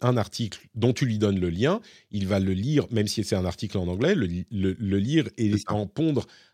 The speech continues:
Speaker 1: un résumé en français, mais là, et, et
Speaker 2: Même lui
Speaker 1: puis
Speaker 2: passer les articles en chinois, hein, si j'ai envie, c'est
Speaker 1: Oui,
Speaker 2: pareil,
Speaker 1: bien
Speaker 2: tu vois,
Speaker 1: sûr.
Speaker 2: tu vois, c'est
Speaker 1: Bien
Speaker 2: apprendre son
Speaker 1: sûr,
Speaker 2: français.
Speaker 1: hem, mais
Speaker 2: Et
Speaker 1: il
Speaker 2: heu,
Speaker 1: le, je veux dire, il le, ce qu'il écrit ensuite est en français et il va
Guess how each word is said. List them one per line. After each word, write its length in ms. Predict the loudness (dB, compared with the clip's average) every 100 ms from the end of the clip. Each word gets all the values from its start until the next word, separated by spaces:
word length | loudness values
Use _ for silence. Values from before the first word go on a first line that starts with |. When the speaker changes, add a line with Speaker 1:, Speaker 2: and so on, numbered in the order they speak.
| -2
Speaker 1:
un 140 | 0
résumé 600 | 2 0 0 0 2 2 0 0
en 140 | 2
français, 640 | 2 0 0 2 2 0 -4 -12 0
mais 120 | 4
là, 180 | 4 2
et, 140 | -2 4
et 80 | 6
Speaker 2:
Même 80 | 8
lui 60 | 6
Speaker 1:
puis 20 |
Speaker 2:
passer 260 | 4 4 4
les 60 |
articles 300 | 4 4 0
en 60 | 0
chinois, 300 | 0 -2 0 -2
hein, 60 |
si 180 | -6 -10
j'ai 60 | -10
envie, 220 | -10 -10
c'est 160 | -12 -4 2
Speaker 1:
Oui, 140 | 4
Speaker 2:
pareil, 0 |
Speaker 1:
bien 180 | 4 2
Speaker 2:
tu 80 | 2
vois, 60 | -2
Speaker 1:
sûr. 20 |
Speaker 2:
tu 80 | -4
vois, 80 | -16
c'est 100 | -16 _ _ 0
Speaker 1:
Bien 140 | 2
Speaker 2:
apprendre 180 | 4 4
son 100 | 2
Speaker 1:
sûr, 100 | 0
Speaker 2:
français. 40 | 0
Speaker 1:
hem, 400 | 6 6 6 2 -2 4
mais 120 | 6
Speaker 2:
Et 20 |
Speaker 1:
il 100 | 8
Speaker 2:
heu, 0 |
Speaker 1:
le, 120 | 4 4
je 100 | 2
veux 60 |
dire, 160 | 4 4
il 140 | 4
le, 160 | 2 0 -4 -4
ce 140 | -2
qu'il 180 | 0 0
écrit 240 | 0 0 -2
ensuite 340 | -2 -4 -6 -2
est 140 | -2
en 80 | -2
français 460 | -2 -2 0 0 -2 -16 -20 _ -2
et 180 | 0 2
il 180 | 2 2
va 240 | 4 4